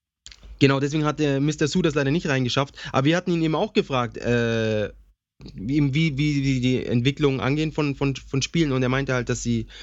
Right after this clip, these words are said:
sie gucken, was jetzt gerade eben im Westen, vor allem im Westen gefragt ist, weil ihre Spiele sich eben im Westen sehr viel besser verkaufen. Und dann, ähm, auf den Geschmack der Käufer sch-, schneiden sie halt dann, äh, die, die, die Spiele zu oder wie auch immer. Und, ähm, wenn er aber jetzt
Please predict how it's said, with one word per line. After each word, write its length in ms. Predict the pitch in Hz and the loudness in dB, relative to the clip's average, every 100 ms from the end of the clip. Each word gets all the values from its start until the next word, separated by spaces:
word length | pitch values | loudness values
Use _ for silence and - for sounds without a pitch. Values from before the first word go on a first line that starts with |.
| - - | -12 -12
sie 120 | - 123 | -4 0
gucken, 240 | 165 160 | 2 2
was 120 | 135 | 0
jetzt 140 | 123 - | 0 -2
gerade 220 | 123 127 | 0 2
eben 180 | 123 120 | 2 0
im 120 | 113 | 2
Westen, 440 | 135 - 147 135 - - - - | 0 0 -2 -2 -4 -14 -12 -2
vor 140 | 127 | 0
allem 120 | 139 | 2
im 100 | 131 | 0
Westen 260 | 113 113 127 | 0 -2 -2
gefragt 320 | 104 107 117 | -2 -2 -2
ist, 80 | 113 | -2
weil 100 | 113 | -2
ihre 180 | 110 107 | 0 -2
Spiele 280 | - 117 110 | -2 -2 -2
sich 160 | 104 107 | -2 -2
eben 100 | 104 | 0
im 120 | 104 | 0
Westen 260 | 117 - | -2 -2
sehr 120 | 107 101 | -2 -2
viel 100 | 101 | -4
besser 220 | 98 98 | -4 -6
verkaufen. 440 | 101 98 98 117 - - - - | -8 -10 -8 -8 -10 -18 -20 -4
Und 280 | 135 131 127 | 0 2 2
dann, 320 | 135 135 123 | 0 -2 -4
ähm, 680 | - 113 117 117 117 117 113 - - | -2 -2 0 0 0 -2 -4 -10 -2
auf 240 | 131 139 | -2 -2
den 500 | - 131 127 123 - - - - | 0 0 2 0 -4 -10 -12 -2
Geschmack 440 | 127 131 139 - | 0 2 2 0
der 280 | 120 113 104 | 0 0 -2
Käufer 420 | - 127 131 110 | -2 -2 0 -4
sch-, 120 | 101 - - - | -4 -10 -16 -10
schneiden 400 | - 117 120 117 | -4 0 0 0
sie 120 | 110 | -2
halt 160 | 104 101 | -2 -2
dann, 260 | 98 98 | -2 -2
äh, 220 | 95 98 92 | -2 -2 -2
die, 220 | 98 - | -6 -6
die, 140 | 104 | -6
die 120 | 98 - | -4 -6
Spiele 320 | - 120 110 | -4 -2 -4
zu 200 | - 107 | -4 -2
oder 200 | 92 90 | -2 -2
wie 80 | 95 | -4
auch 80 | |
immer. 220 | 92 90 - - - - - 107 - - | -4 -8 -8 -14 -14 -14 -14 -16 -16 0
Und, 760 | 147 139 135 131 127 120 - - | 2 4 2 2 0 -2 -6 -4
ähm, 580 | 131 127 123 123 120 117 | 0 2 2 2 0 2
wenn 160 | 143 165 | 2 2
er 100 | 143 | 0
aber 160 | 139 | 0
jetzt 200 | 135 - | -2 -6